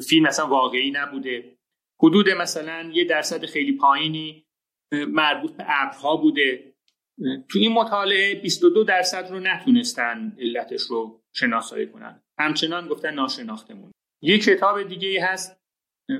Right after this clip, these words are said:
فردی به نام هنری، آلان هنری نوشته، هندبوک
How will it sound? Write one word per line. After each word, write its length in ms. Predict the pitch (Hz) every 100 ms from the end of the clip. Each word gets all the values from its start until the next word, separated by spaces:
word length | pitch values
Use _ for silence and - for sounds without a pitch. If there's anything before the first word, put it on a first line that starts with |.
| -
فردی 320 | 147 151 151
به 100 | 139
نام 180 | 135 139
هنری، 600 | 131 131 117 110 123 - - - _ _
آلان 320 | 147 156 160
هنری 760 | 135 135 123 113 127 127 107 - -
نوشته، 800 | 107 104 - 123 135 120 117 _ _ _ _ _
هندبوک 680 | - 139 135 - 160 160